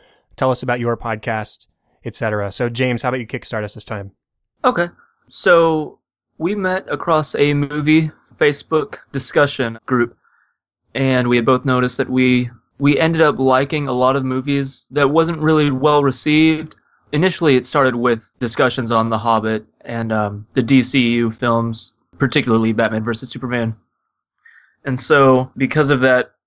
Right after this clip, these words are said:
Speaker 2: we kinda decided if we were to ever do a podcast, it'd be fun to just dedicate one to defending movies that we don't think get the love they deserve. And so, it kinda started as a joke, but we ended up taking it seriously. And so now, like,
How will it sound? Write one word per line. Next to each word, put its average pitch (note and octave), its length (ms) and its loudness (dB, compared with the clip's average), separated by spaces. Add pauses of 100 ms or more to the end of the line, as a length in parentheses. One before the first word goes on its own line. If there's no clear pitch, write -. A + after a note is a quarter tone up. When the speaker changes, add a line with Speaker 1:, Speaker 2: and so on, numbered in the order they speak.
(180)
Speaker 2:
we B2+ 60 -16
kinda C#3+ 180 -4
decided C3 480 0
if C3+ 180 -6
we D3+ 80 -2
were C#3+ 100 4
to C3+ 40 2
ever C3+ 160 2
do C3 200 -2
a A#2+ 40 -4
podcast, A2+ 760 -2
it'd A#2+ 140 -12
be C3 100 -4
fun B2+ 380 -2
to C3+ 100 -6
just B2+ 320 -6 (200)
dedicate C3 460 -2
one A#2+ 420 -4
to C3 240 0
defending C3+ 540 0
movies A#2+ 280 0
that B2 100 2
we B2 80 2
don't B2 240 -2
think B2 340 -4
get B2+ 300 -2
the B2 320 0
love C#3 260 2
they B2 140 0
deserve. A#2 380 -4 (680)
And A#2+ 160 -6
so, B2 580 0 (460)
it A2+ 100 -12
kinda C3+ 200 0
started B2+ 220 0
as A#2+ 140 -2
a A#2+ 60 -8
joke, C3+ 340 2
but B2+ 240 -6
we C3+ 160 2
ended C#3+ 180 2
up C3 120 2
taking B2 320 -4
it A#2+ 80 -14
seriously. D3 640 -2
And B2+ 180 -4
so C3+ 180 2
now, B2+ 140 2
like, A#2+ 180 2